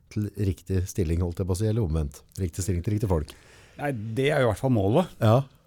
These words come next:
Speaker 2: Og det er det vi jobber, eh, knallhardt med hver eneste dag for
Speaker 1: Ja.
Speaker 2: å klare det. Folk er, eh, komplekse. Det er
Speaker 1: Å, ja.
Speaker 2: vanskelig.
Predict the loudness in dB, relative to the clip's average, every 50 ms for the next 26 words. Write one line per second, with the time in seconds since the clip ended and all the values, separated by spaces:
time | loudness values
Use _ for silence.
0 | _ _ _ _ _ _ -10 -8 -4 -2 -2 0 2 2 2 2 2 0 0 0
1 | -2 -4 -2 -2 -2 -2 -2 -2 -2 -2 -2 -4 -6 -8 -10 -8 -6 -4 -4 -4
2 | -4 -6 -6 -6 -6 -8 -8 _ _ -18 -18 -18 -18 -20 -20 _ _ _ _ -8
3 | -6 -4 -4 -4 -4 -6 -4 -4 -2 -2 -2 -4 -6 -6 -6 -4 -4 -4 -4 -6
4 | -6 -6 -6 -4 -4 -4 -4 -6 -10 -16 _ _ -6 -6 -4 -4 -4 -4 -4 -4
5 | -4 -4 -4 -4 -4 -6 -8 -8 -8 -6 -6 -6 -6 -4 -2 -2 -2 -2 -4 -10
6 | -20 -20 -20 -20 -20 -20 -20 -20 -20 -20 -20 -20 -20 -20 _ _ -12 -6 -4 -4
7 | -2 -4 -6 _ _ -18 -18 -16 -12 -10 -6 -6 -4 -4 -4 -4 -4 -4 -6 -6
8 | -6 -10 -8 -6 -8 -8 -8 -6 -8 -8 -8 -10 -14 _ _ _ _ _ _ _
9 | -14 -6 -4 -2 -2 0 0 -2 -2 -4 -6 -6 -4 -4 -6